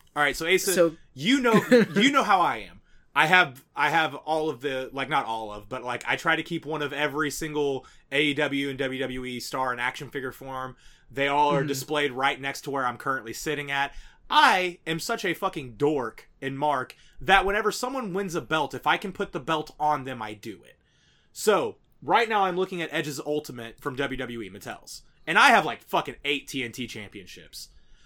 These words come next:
Speaker 1: So, I had one in my hand just playing with from the four-pack that came out a couple months ago. So, it happens, I step over Sadie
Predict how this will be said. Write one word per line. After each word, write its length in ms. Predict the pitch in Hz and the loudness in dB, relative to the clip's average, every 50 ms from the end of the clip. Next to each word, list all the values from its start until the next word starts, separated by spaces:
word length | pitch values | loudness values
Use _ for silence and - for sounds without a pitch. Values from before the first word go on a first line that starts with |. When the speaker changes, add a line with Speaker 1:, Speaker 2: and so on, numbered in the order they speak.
| - - - | -20 -18 -10
Speaker 1:
So, 360 | - - - 202 190 185 185 - | -4 0 2 4 4 4 4 6
I 160 | - 208 269 | 6 6 8
had 160 | 285 302 247 | 8 6 4
one 100 | 220 214 | 2 0
in 40 | 190 180 | 0 0
my 100 | 156 131 | 0 0
hand 180 | 156 180 170 | -2 -4 -6
just 140 | 139 123 - | -6 -10 -12
playing 380 | - 151 151 156 151 143 123 104 | -6 -4 -2 -2 -2 -4 -6 -10
with 240 | 104 95 95 - | -12 -14 -14 -10
from 240 | - - 139 139 131 | -6 -4 -4 -4 -4
the 320 | 127 127 123 117 113 107 117 _ - | -4 -6 -6 -6 -8 -8 -12 _ -6
four-pack 440 | 156 160 160 156 - 131 113 110 | -2 -2 -2 -2 -2 -4 -4 -4
that 80 | - - | -6 -10
came 160 | - 117 110 | -10 -8 -8
out 120 | 104 107 104 | -8 -8 -8
a 20 | |
couple 200 | - 110 - 104 | -10 -12 -12 -12
months 200 | 98 95 90 - | -14 -16 -18 -18
ago. 160 | 104 92 76 - - _ _ _ - - - - - - - - - _ | -20 -20 -20 -20 -20 _ _ _ -20 -20 -20 -20 -20 -18 -18 -20 -18 _
So, 560 | - - - 214 202 190 185 180 175 165 151 - - - - - - - - - - - - _ - - _ _ - | -8 0 2 4 4 4 4 2 0 -2 -4 -8 -16 -20 -20 -18 -16 -16 -16 -18 -20 -20 -20 _ -20 -20 _ _ 0
it 180 | 160 165 - | 2 2 2
happens, 540 | - 190 233 254 254 247 180 160 151 143 123 - _ - | 2 4 4 4 4 4 0 -6 -6 -8 -12 -6 _ 2
I 120 | 175 214 | 2 2
step 320 | 214 - - - 190 196 - - | 2 0 0 -2 -2 -2 0 4
over 280 | 196 214 226 208 220 208 | 6 6 6 6 4 0
Sadie 640 | - - - 208 202 196 175 135 113 101 101 95 | 0 -2 -2 0 0 2 0 0 -4 -8 -12 -14